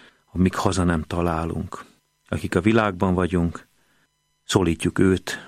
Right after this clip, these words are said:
aki itt volt, helyet talált ebben a világban, hogy megszabadítson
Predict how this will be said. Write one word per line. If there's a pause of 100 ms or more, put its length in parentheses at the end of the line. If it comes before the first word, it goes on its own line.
aki
itt
volt,
helyet
talált
ebben
a
világban, (340)
hogy
megszabadítson